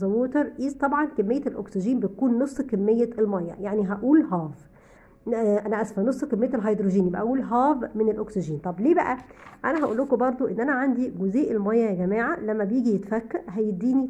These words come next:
تو اتش تو زائد أو تو، يعني أنا عندي جزيء المية هو بيتكون من ذرتين هيدروجين ووان أكسجين،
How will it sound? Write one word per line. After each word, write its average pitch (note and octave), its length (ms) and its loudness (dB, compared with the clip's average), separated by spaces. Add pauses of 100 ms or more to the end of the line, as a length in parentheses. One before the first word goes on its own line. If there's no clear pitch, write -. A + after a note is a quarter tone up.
تو B3+ 320 0
اتش A3+ 220 -2
تو A#3 380 -2 (540)
زائد A#3 360 2
أو A3+ 180 0
تو، F3+ 160 -4 (160)
يعني B3 240 2
أنا D#4 80 2
عندي C#4+ 280 0
جزيء G#3 360 0
المية A#3 320 2
هو G3 140 0
بيتكون G#3+ 520 2
من G3+ 160 4
ذرتين G3 580 2
هيدروجين F3+ 760 2
ووان A#3+ 380 4
أكسجين، D3 520 -6